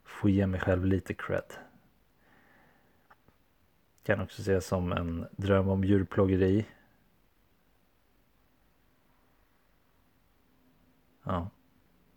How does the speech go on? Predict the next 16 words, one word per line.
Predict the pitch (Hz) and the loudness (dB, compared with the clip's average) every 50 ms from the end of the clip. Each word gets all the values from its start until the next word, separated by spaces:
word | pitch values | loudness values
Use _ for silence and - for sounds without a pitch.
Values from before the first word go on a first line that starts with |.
| _ _ _ _ _ _ _ _ _ _ | _ _ _ _ _ _ _ _ _ _
Det | - 92 | 0 0
var | 87 95 90 | 2 2 0
nog | 92 92 87 | 0 2 2
därför | 92 85 85 85 - - | 2 0 0 0 0 0
jag | 95 90 | 0 2
vaknade. | 90 95 90 80 - - 82 78 78 - - - - - - - - - - | 4 2 2 2 0 -6 -8 -8 -6 -8 -10 -10 -16 -20 -18 -18 -18 -18 -16
Skräcken | - - - - - - 104 101 110 - - - _ _ - 107 80 76 76 71 - - - - - _ _ _ _ _ _ _ _ _ _ _ _ _ _ _ _ _ _ _ _ _ _ _ _ | -14 -12 -12 -2 0 2 2 2 2 -2 -4 -16 _ _ -4 -4 -4 -4 -10 -12 -16 -20 -20 -20 -20 _ _ _ _ _ _ _ _ _ _ _ _ _ _ _ _ _ _ _ _ _ _ _ _
av | - 92 87 | -8 -6 -6
att | 85 - | -8 -8
plåga | - - 113 95 82 80 80 | -6 -4 -2 -2 -2 -4 -8
ett | - - | -8 -8
djur. | 101 87 85 85 - - _ _ _ _ _ _ _ _ _ _ _ _ _ _ _ _ _ _ _ _ _ _ _ _ _ _ _ _ _ _ _ _ _ _ _ _ _ _ _ _ _ _ _ _ _ _ _ _ _ _ _ | -10 -10 -10 -12 -14 -20 _ _ _ _ _ _ _ _ _ _ _ _ _ _ _ _ _ _ _ _ _ _ _ _ _ _ _ _ _ _ _ _ _ _ _ _ _ _ _ _ _ _ _ _ _ _ _ _ _ _ _
Men | - 104 95 90 90 90 87 87 90 87 90 82 - - | -6 -6 -4 -4 -4 -4 -6 -6 -6 -6 -6 -6 -6 -8
vem | 98 95 98 101 101 98 | -4 -2 0 0 0 -2
som | - 98 95 | -4 -6 -4
helst | 85 101 98 92 87 - - _ - - - | -4 -4 -4 -4 -8 -10 -18 _ -20 -20 -20